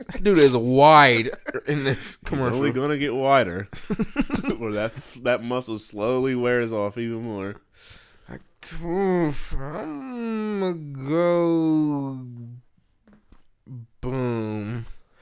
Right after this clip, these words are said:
Speaker 2: All right.
Speaker 1: Uh, barely, I'm edging it to a boom.
Speaker 2: On another episode, I'm gonna have to go and look at, uh, Tom Cruise with his,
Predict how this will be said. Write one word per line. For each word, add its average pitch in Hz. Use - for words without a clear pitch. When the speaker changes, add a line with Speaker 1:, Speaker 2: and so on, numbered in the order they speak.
Speaker 2:
All 80
right. 95
Speaker 1:
Uh, 123
barely, 131
I'm 127
edging 135
it 113
to 127
a 113
boom. 117
Speaker 2:
On 113
another 147
episode, 123
I'm 127
gonna 131
have 127
to 117
go 120
and 117
look 120
at, 113
uh, 104
Tom 113
Cruise 113
with 110
his, 107